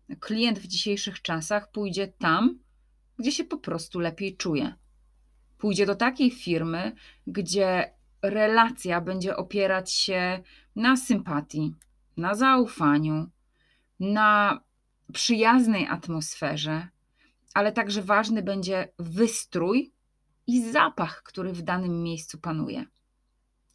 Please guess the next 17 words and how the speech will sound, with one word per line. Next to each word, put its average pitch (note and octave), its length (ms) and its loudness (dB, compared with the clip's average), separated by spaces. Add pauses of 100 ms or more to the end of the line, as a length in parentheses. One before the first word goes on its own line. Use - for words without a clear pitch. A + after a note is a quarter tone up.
I F#3 120 -8
cena B3 560 4 (320)
tutaj A3+ 480 -4
nie B3 160 0
ma B3+ 100 2
żadnego B3 360 -2
znaczenia. G3 520 -6 (300)
Ja G#3 240 -2 (120)
w F3+ 160 -10
ogóle G#3+ 400 -2
nie D#3+ 160 -6
wspomniałam F3 720 -10
tutaj F3+ 340 -12
o G#3 80 -12
cenie, D#3 420 -4 (880)
bo G3+ 180 -2
cena A#3 440 0